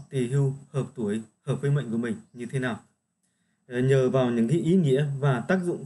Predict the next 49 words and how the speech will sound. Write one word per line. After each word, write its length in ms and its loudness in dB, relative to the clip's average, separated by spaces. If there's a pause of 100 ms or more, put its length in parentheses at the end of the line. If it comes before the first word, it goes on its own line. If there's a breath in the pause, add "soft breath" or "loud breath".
(100)
phong 200 2
thủy 300 0
may 220 2
mắn, 240 2 (320 loud breath)
nhu 180 4
cầu 200 2
sử 140 -2
dụng 280 -2
tỳ 160 2
hưu 300 2
của 300 0 (280 loud breath)
mọi 160 2
người 360 2
thời 120 2
nay 220 2
lại 160 -4 (260)
ngày 200 0
càng 160 -2
tăng. 200 0 (720)
Và 400 0
mỗi 320 2
loại 280 0
tỳ 160 4
hưu 240 2 (160)
mang 340 2
tới 180 2
cái 100 -2
giá 120 0
trị 280 -2
khác 120 0
nhau 400 0
cho 120 2
mỗi 200 2
người. 240 2 (280 loud breath)
Vì 160 2
thế 240 2
mà 320 2 (100)
khi 260 0
kết 120 0
hợp 300 0
linh 180 4
vật 100 2
này 220 0 (420)
với 200 0
cái 100 -4
yếu 140 2
tố 160 2
hợp 220 2
mệnh, 200 2